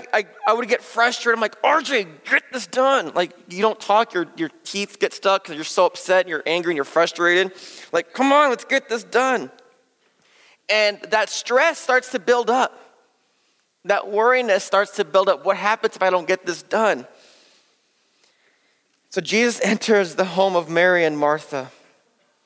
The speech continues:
And we see something here that made me laugh when I first read it. And it said, "She had a sister called Mary," in verse thirty-nine, "who sat at the Lord's feet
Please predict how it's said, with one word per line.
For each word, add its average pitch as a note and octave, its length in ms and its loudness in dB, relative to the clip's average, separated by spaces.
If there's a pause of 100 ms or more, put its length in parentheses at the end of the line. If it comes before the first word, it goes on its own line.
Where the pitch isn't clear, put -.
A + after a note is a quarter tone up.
(1000)
And F#3+ 160 0
we G#3+ 80 -2
see B3 240 0
something A3 420 -2
here F#3+ 680 0 (1300)
that E3+ 180 2
made G3 180 2
me G3 120 0
laugh F3 320 2
when D#3+ 80 -4
I E3 80 0
first E3 320 -2
read D3+ 160 2
it. - 20 -2
And D3 80 0
it C#3 80 -4
said, D#3+ 400 0 (240)
"She - 180 -4
had G3 100 4
a G3 40 0
sister F#3 320 -4
called E3+ 320 0
Mary," D3+ 460 2 (720)
in D3 120 -2
verse D3+ 200 0
thirty-nine, C#3 520 0 (100)
"who F3+ 180 0
sat G3+ 400 0
at F3+ 180 -4
the F3+ 100 -4
Lord's D#3+ 400 0
feet D#3+ 540 -4